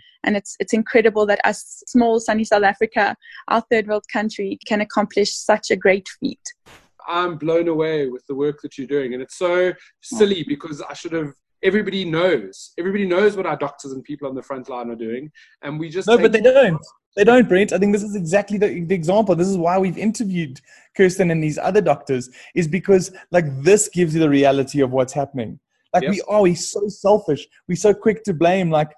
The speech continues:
Speaker 3: "Oh, no, I'm gonna lose my creature comforts for twenty-one days." But hey, look at this, what the reality is out there in real South Africa and real,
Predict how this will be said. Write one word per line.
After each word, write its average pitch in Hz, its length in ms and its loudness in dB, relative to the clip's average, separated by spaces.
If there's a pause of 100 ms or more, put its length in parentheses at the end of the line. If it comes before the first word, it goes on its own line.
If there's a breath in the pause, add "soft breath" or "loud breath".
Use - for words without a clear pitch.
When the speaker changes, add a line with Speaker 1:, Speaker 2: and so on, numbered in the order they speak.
(220 soft breath)
Speaker 3:
"Oh, 208 300 6
no, 202 340 2
I'm 190 140 2
gonna 190 180 4
lose 185 260 2
my 190 140 4
creature 185 380 -4
comforts 190 480 -2
for 160 380 0 (100)
twenty-one 180 400 -2
days." 180 400 -2 (240)
But 214 100 2
hey, 226 140 4
look 220 160 0
at 233 100 -4
this, 220 260 -2
what - 280 -8
the 196 60 4
reality 202 420 0
is 202 80 -8 (180)
out 180 140 -4
there 170 100 4
in 165 100 0
real 165 360 4
South 170 240 -4
Africa 139 340 -8
and 135 180 -4
real, 175 440 2